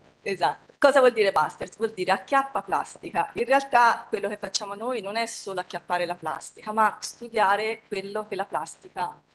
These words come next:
causa agli ecosistemi nei quali viviamo e soprattutto alle specie marine, ehm, nelle quali, eh, che vivono nei nostri mari. Eh, mi sono distratta sul nome, però volevo ringraziare intanto il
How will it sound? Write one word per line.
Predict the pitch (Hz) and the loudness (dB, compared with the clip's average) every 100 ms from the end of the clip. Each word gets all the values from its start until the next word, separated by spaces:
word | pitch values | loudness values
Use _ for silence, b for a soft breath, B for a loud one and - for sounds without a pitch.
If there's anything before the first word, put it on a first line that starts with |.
| _ - | _ 0
causa | 226 196 208 226 233 - | 2 4 4 4 4 4
agli | 175 175 | 0 0
ecosistemi | 190 190 190 - - 240 175 156 | -4 -10 -14 -6 -2 -2 -4 -12
nei | 160 | -10
quali | - 185 | -4 -4
viviamo | 202 269 175 143 180 | -4 -6 -6 -6 -6
e | - 196 | -6 -8
soprattutto | - 226 - 175 | -8 -8 -8 -8
alle | 175 175 | -6 -8
specie | - 175 - | -8 -10 -6
marine, | 214 165 165 170 b b b _ - | -6 -6 -10 -10 b b b _ -6
ehm, | 180 180 170 165 156 151 151 151 _ _ _ _ _ | -4 -4 -6 -8 -10 -12 -16 -18 _ _ _ _ _
nelle | 233 220 185 | -8 -8 -6
quali, | 190 185 190 175 170 170 156 - | -6 -6 -8 -14 -12 -12 -12 -12
eh, | 180 175 | -12 -10
che | - | -4
vivono | 240 220 208 196 | -2 0 0 2
nei | 185 | 0
nostri | 170 - - | -4 -8 -10
mari. | 156 147 - 170 - _ _ | -8 -6 -8 -12 -14 _ _
Eh, | - 196 202 190 190 190 - _ - | 4 6 6 2 2 -2 -4 _ -6
mi | 220 | 0
sono | 262 254 | 2 4
distratta | 240 - 247 220 214 190 | 2 0 6 6 6 -2
sul | - 202 214 | -2 -2 2
nome, | 233 226 247 247 | 4 4 2 2
però | 208 208 | 4 4
volevo | 190 196 | 0 -4
ringraziare | 190 202 196 196 - 190 170 170 - - | -4 -4 -2 -4 -2 -2 0 -2 -6 -12
intanto | 175 175 175 165 185 180 | -6 -4 -4 -10 -14 -12
il | 190 185 175 170 165 | -12 -14 -10 -10 -10